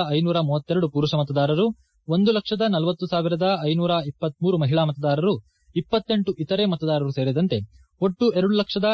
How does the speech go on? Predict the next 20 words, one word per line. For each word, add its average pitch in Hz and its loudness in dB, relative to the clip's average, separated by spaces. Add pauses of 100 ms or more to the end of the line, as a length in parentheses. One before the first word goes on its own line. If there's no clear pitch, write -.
ಎಂಬತ್ಮೂರು 170 0
ಸಾವಿರದ 165 0 (160)
ಎಂಬತ್ಮೂರು 165 0
ಮತದಾರರಿದ್ದು, 139 0 (520)
ಇದರಲ್ಲಿ 226 2 (440)
ಒಟ್ಟು 185 -2
ಪುರುಷ 196 0 (220)
ಒಂದು 180 2
ಲಕ್ಷದ 185 -2 (140)
ಒಂಬತ್ತು 165 -2
ಸಾವಿರದ 165 2 (100)
ಒಂಬೈನೂರ 156 0
ತೊಂಬತ್ತೈದು 143 0
ಮತದಾರರು, 135 2 (360)
ಮಹಿಳಾ 190 2 (160)
ಒಂದು 190 2
ಲಕ್ಷದ 185 -2 (260)
ಐದು 202 2
ಸಾವಿರದ 185 0 (180)
ಇನ್ನೂರ 190 2